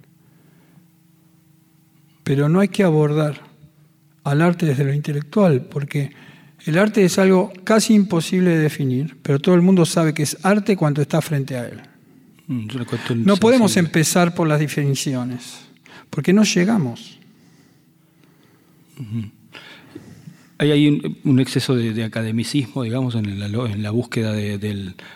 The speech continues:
Speaker 2: del concepto previo a, a, a, a la experiencia.
Speaker 1: Exactamente.
Speaker 2: ¿No? Porque no, no veo
Speaker 1: Por
Speaker 2: otra
Speaker 1: ejemplo,
Speaker 2: cosa que
Speaker 1: para
Speaker 2: la
Speaker 1: decir,
Speaker 2: experiencia.
Speaker 1: para dar un, para dar un ejemplo así muy sonso, si se quiere.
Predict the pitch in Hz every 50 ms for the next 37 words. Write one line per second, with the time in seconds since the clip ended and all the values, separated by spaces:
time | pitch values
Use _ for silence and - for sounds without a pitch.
0 | - _ - 123 113 - 117 110 - 143 123 113 - 123 113 - - - - _
1 | _ _ 139 135 135 139 131 131 127 127 120 113 110 107 107 107 110 - - 107
2 | 104 107 - 107 107 110 - - 117 113 107 107 - - 117 110 120 143 165 180
3 | 175 - - 127 104 - _ _ _ _ _ _ _ _ _ _ - - - _
4 | - 160 156 196 196 185 196 190 196 208 196 156 131 131 131 127 - - - -
5 | _ _ _ _ _ _ _ _ _ _ _ _ - 151 - 127 127 123 131 135
6 | 131 135 135 139 147 202 220 233 220 - 202 170 156 151 170 160 - 202 214 220
7 | - 269 262 240 220 202 208 220 247 254 247 233 220 202 185 190 190 202 233 254
8 | 254 233 196 - - 214 208 196 190 175 170 151 139 127 135 - - - - -
9 | _ - 196 151 - - 160 131 127 135 139 143 151 147 135 127 123 - _ _
10 | _ _ _ - - - - - - - _ _ - - - 175 139 131 127 123
11 | 120 - - 127 117 - - 139 127 - - 127 131 - 143 135 - - 135 -